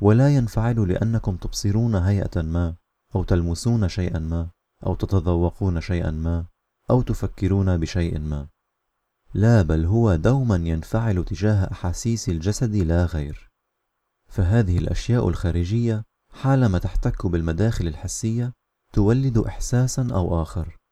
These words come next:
الإحساس يولد بسبب التقييم الذي يصدر عن أحد أجزاء الفكر،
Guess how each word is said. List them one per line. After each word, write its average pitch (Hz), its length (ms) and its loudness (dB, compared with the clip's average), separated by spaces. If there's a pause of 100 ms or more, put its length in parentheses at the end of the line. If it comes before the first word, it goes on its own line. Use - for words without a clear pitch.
(640)
الإحساس 120 720 0
يولد 104 440 0
بسبب 90 580 -2
التقييم 123 680 -2
الذي 101 400 2
يصدر 107 440 2
عن 85 180 0
أحد 95 340 -4
أجزاء 87 500 0
الفكر، - 460 -8